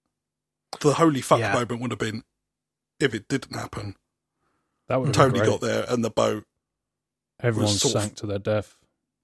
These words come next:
Speaker 1: or even the loads of people just floating in the sea as the boat has fucked off, please, and
Speaker 2: Yeah.
Speaker 1: rescue's coming.
Speaker 2: Mm.
Speaker 1: It still would have had the same effect. But,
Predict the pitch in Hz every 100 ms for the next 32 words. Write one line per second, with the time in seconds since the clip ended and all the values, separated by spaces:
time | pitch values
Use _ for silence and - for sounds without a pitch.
0 | - 151 143 131 113 117 113 _ _ 147
1 | 123 - 113 123 120 120 - - - 127
2 | - 117 117 113 117 - 113 104 - 120
3 | - 113 117 98 101 - - _ _ _
4 | - - - - - - - - - -
5 | - _ _ _ _ _ - - - 113
6 | 113 139 123 110 - 107 104 - _ _
7 | _ _ _ _ _ _ _ _ _ _
8 | _ 151 143 131 127 135 117 113 - -
9 | 113 117 - 104 - - _ _ - -
10 | _ _ _ _ _ _ _ _ - 147